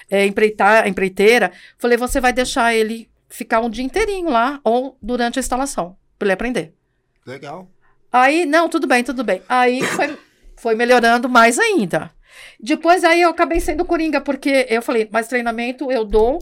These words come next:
Speaker 1: porque eu tava fazendo faculdade ainda, né? Eu falei assim, "Eu dou treinamento na, na minha unidade. E te-, tem que inaugurar loja, tem que, ok, eu vou. Vou pra todas as lojas, fico, mais treinamento eu dou aqui, porque eu não quero sair da minha base."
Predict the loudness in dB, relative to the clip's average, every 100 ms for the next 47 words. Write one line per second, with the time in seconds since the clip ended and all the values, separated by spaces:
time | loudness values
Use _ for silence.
0 | -8 -10 -6 -4 -4 -6 -10 -8 -4 -4
1 | -4 -8 -8 -10 -12 -14 -20 -20 -20 -14
2 | -8 -4 -2 -2 -4 -6 -2 -4 -2 -6
3 | -6 -6 -8 -8 -8 -8 -2 -2 0 -4
4 | -2 -2 0 -2 -4 -18 _ _ _ _
5 | _ -6 -6 -6 -8 -4 -2 0 -2 -4
6 | -10 -2 -2 0 0 0 2 4 4 2
7 | 0 -4 -4 -2 -2 -2 -6 -6 _ -4
8 | -4 0 -2 -2 _ -14 -10 -4 -2 0
9 | -2 0 2 2 0 -8 -8 -6 -6 -6
10 | -10 -8 -10 -10 -10 -8 -12 -10 -10 -8
11 | -8 -8 -8 -10 -8 -6 -6 -6 -12